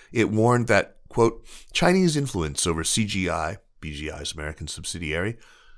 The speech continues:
"could provide China with access to the sensitive medical data of patients who use its medical testing." All fire eye proposals in the U S were eventually turned down.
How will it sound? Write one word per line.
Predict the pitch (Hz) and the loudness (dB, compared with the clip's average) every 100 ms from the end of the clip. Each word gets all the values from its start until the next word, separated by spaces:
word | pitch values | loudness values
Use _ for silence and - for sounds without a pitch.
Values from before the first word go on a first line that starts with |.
| - _ - | -20 _ 0
"could | 185 | 0
provide | 120 120 160 156 | 2 4 6 4
China | 139 131 120 | 2 2 2
with | 101 | 2
access | 104 110 - 107 | 0 0 0 -2
to | - | -2
the | 92 | -6
sensitive | - 110 - 117 90 | -2 -2 -2 -4 -4
medical | 87 107 113 85 | -2 -2 -2 -4
data | 78 78 78 - - - | -2 -4 -6 -10 -20 -10
of | - - | -8 -2
patients | 95 - 117 - | -2 0 -4 -2
who | |
use | 90 98 95 | 0 0 -2
its | - - | -6 -6
medical | 92 117 - | -4 -4 -6
testing." | - 73 - - 82 _ _ _ _ _ _ _ _ - | -8 -8 -8 -10 -14 _ _ _ _ _ _ _ _ 4
All | 92 90 90 85 - | 6 8 4 -2 -10
fire | - 87 82 71 | 0 2 4 2
eye | 80 | 0
proposals | 78 78 82 80 80 76 - | -2 -6 -4 -4 -4 -6 -6
in | 78 | -8
the | 78 78 | -8 -6
U | 78 | -2
S | 80 80 - - - - _ | -2 -2 -6 -8 -20 -20 _
were | - 90 | 0 2
eventually | 82 78 - 78 69 | 2 -2 -4 -8 -10
turned | - - 76 67 - | -10 -8 -8 -10 -8
down. | 76 73 76 | -6 -6 -8